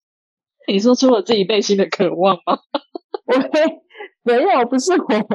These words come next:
Speaker 2: 是投射嘛。<laughs> 但是长久下来就会发现说，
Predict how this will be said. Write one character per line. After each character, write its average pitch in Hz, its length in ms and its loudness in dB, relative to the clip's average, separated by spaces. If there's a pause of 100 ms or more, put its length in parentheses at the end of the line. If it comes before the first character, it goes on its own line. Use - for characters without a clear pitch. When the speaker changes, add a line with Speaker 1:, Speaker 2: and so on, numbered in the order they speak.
(440)
Speaker 2:
是 - 140 2
投 202 200 0
射 214 200 0
嘛。 175 140 2
<laughs> 214 40 0 (1200)
但 415 100 -2
是 349 360 -2
长 277 260 -2
久 247 220 0
下 254 300 -2
来 165 240 -2
就 262 140 -2
会 294 160 0
发 285 200 -2
现 277 200 -4
说， 247 160 -2